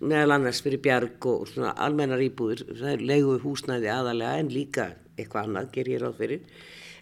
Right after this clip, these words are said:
Sko, er hægt að, að, að setja kröfur þar inn til dæmis að í staðinn fyrir að steypa upp á staðnum að það verði byggt úr einingum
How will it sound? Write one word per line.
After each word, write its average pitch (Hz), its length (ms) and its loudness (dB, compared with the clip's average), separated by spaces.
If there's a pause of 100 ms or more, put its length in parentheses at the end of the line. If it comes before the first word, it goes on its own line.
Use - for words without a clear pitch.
(100)
Sko, - 400 0
er 196 240 6
hægt 226 500 -2
að, - 160 0
að, 185 220 2
að 170 200 0 (280)
setja 170 280 -2
kröfur 175 720 2
þar 233 460 -2
inn 247 260 0
til 240 220 -2
dæmis 247 500 0 (960)
að 165 220 2
í 170 80 4
staðinn 202 320 4
fyrir 202 120 0
að 185 80 -4
steypa 214 240 2
upp 214 140 -2
á 185 40 -4
staðnum 240 580 2
að - 200 -8
það 185 140 -2
verði 165 260 0
byggt - 240 -6
úr 143 160 -2
einingum 220 640 2